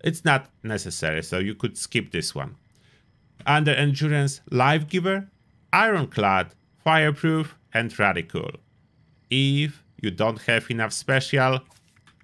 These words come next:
just skip Ironclad, you will save five points in here. Life Giver, Fireproof, and Radical,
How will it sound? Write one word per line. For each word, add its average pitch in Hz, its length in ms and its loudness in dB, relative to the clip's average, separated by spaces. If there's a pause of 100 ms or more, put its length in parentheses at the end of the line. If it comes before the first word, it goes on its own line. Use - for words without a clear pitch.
(160)
just 165 260 0
skip 139 320 -4
Ironclad, 92 640 0 (180)
you 135 140 -2
will 131 120 0
save 87 420 -2 (160)
five 92 420 -2
points 85 340 -6
in 85 100 -8
here. 98 300 -4 (240)
Life 135 300 0
Giver, 135 320 0
Fireproof, 123 840 0 (320)
and 117 300 -4
Radical, 147 640 0